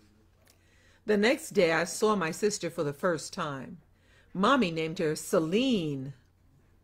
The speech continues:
She is sweet, cries a lot, beautiful, and clean. I gave my baby sister a nickname of Cece and show her off to my aunties and Gigi.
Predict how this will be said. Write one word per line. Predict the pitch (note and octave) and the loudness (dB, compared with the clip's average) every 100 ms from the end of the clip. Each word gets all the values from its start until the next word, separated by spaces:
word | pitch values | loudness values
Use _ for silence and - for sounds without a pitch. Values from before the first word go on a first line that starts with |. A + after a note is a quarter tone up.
| _ _ - - | _ _ -20 -18
She | - C4 | -6 -2
is | A3+ - | 0 0
sweet, | - D4 F4+ C4 D#3+ - | -4 0 2 2 -2 -12
cries | - - E3+ D#3+ E3+ | -4 6 6 6 2
a | |
lot, | F3+ F#3+ A3 - D#3+ | 2 2 -2 -8 -6
beautiful, | G#3 F#4 A#3 - G3+ A3 A#3 _ | 6 8 8 6 0 0 -4 _
and | A3 A3 G#3+ | -2 0 0
clean. | - G#3+ G3+ F#3 E3+ D#3 D3 C#3 C#3 - - - - _ _ _ - - - | -4 -2 0 0 -2 -6 -8 -8 -12 -16 -20 -20 -20 _ _ _ -20 -10 0
I | A3 | 2
gave | D#4 G4+ | 6 6
my | F4+ C4 | 6 4
baby | G#3+ G#3 | 6 4
sister | G#3 A#3 G#3+ G3 | 4 0 0 0
a | - F#3+ | 0 0
nickname | G#3+ C#4 F#3+ D#3+ D#3 | 0 -2 -2 -2 -2
of | C#3+ | -4
Cece | D3 A3 A#3+ - A#2+ - - _ _ _ _ _ - - | -6 -6 -6 -6 -12 -12 -18 _ _ _ _ _ -12 0
and | F3+ E3+ E3 | 2 2 -2
show | - - G3 | -2 4 4
her | G3+ G#3+ | 6 2
off | - A3 A3 - | 2 2 0 -2
to | G3+ | -2
my | F#3 F3+ | 0 2
aunties | G3+ B3 A#3+ E3 D#3+ - | 2 0 -2 -8 -8 -4
and | G3+ F#3+ | -2 -2
Gigi. | B3 D4 E3 C3+ | -2 -4 -4 -8